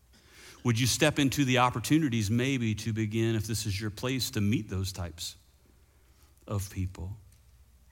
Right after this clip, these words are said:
And most importantly, would you continue to look at Jesus, who, because he gave his life for you, what did he say in fif-, chapter fifteen? "I chose you." And if you're looking for the greatest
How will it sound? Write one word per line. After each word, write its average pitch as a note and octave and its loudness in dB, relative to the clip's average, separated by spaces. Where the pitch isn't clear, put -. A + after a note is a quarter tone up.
And A2 2
most C#3 4
importantly, A#2 2
would A2 2
you A2 -2
continue C#3 0
to A#2+ -4
look A#2 -2
at G#2 -6
Jesus, G2 -2
who, A2+ -2
because G#2+ -4
he A2 -4
gave A2 -2
his G2 -4
life A#2 -2
for A#2 -4
you, G#2+ -2
what A2 -2
did G#2+ -2
he A#2 0
say A2+ 0
in G#2+ 0
fif-, G#2+ -8
chapter A2+ -4
fifteen? G#2+ -4
"I A2+ -2
chose A2 -2
you." G#2 -4
And A2+ -6
if G2 -8
you're A2 2
looking A2+ 2
for G#2 -4
the G2 0
greatest A2+ -2